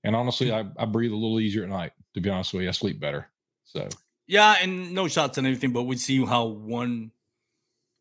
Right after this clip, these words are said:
Speaker 2: you know, somebody took a decision to go to Fishing Chaos,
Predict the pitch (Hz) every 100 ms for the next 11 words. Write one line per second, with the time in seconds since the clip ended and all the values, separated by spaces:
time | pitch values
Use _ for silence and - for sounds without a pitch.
0 | _ _ _ 131 131 120 107 147 135 131
1 | 131 123 117 - 123 123 123 - 113 117
2 | 113 139 - 127 135 123 127 117 -